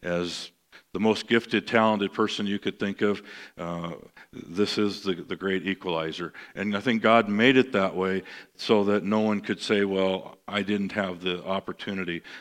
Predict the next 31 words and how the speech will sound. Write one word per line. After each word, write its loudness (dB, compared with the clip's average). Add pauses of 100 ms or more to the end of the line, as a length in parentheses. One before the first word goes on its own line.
(100)
that -2
others -2
had. -8 (260)
I 0
didn't, -2 (260)
you -10
know, -6
I -2
wasn't 0
gifted -2
in 0
this -4
area." -4 (260)
You -4
don't -4
have -6
to -8
be. -8 (420)
All 2
you 2
have 0
to -4
do 0
is -4
believe -6 (260)
and -8
ask -4
him -8
into -6
your -10
heart. -12